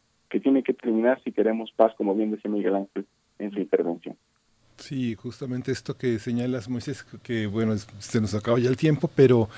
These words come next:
Speaker 2: esta visión difícilmente aterriza de una manera cotidiana en el activismo de la sociedad norteamericana, pero, mm, recordaba con tus palabras, eh,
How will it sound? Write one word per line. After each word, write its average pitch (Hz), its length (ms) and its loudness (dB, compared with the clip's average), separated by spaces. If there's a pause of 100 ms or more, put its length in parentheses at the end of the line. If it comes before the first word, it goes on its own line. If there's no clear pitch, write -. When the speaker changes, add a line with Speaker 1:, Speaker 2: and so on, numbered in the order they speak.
(380)
Speaker 2:
esta 135 800 4 (160)
visión 143 540 6 (300)
difícilmente 160 880 6 (260)
aterriza 127 640 4
de 113 100 4
una 127 160 8
manera 123 560 4
cotidiana 123 760 4
en 123 280 6
el 113 100 4
activismo 127 600 2
de 117 120 2
la 110 100 2
sociedad 117 440 2
norteamericana, 117 800 2 (420)
pero, 127 560 10
mm, 113 840 0
recordaba 127 580 6
con 123 160 2
tus 120 200 0
palabras, 123 600 4
eh, 110 340 4